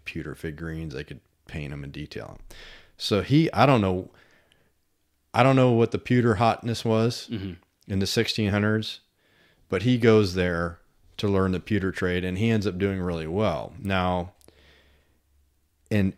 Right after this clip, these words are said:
Speaker 1: sixteen eighty-four, sixteen seventy-four to sixteen eighty-four,
Speaker 2: Okay.
Speaker 1: ten years later, he's about thirty-three years oldish,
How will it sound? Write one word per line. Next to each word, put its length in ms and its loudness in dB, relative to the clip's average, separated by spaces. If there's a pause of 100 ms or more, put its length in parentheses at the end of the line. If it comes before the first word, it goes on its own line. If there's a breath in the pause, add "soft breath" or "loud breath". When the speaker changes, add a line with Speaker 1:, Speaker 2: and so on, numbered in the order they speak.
(180)
Speaker 1:
sixteen 760 2
eighty-four, 800 0 (920)
sixteen 460 0
seventy-four 800 2
to 100 -14
sixteen 480 -2
eighty-four, 600 -2
Speaker 2:
Okay. 180 -12
Speaker 1:
ten 280 2
years 240 4
later, 480 0 (1120)
he's 120 -2
about 360 -4
thirty-three 540 0
years 220 -2
oldish, 580 -6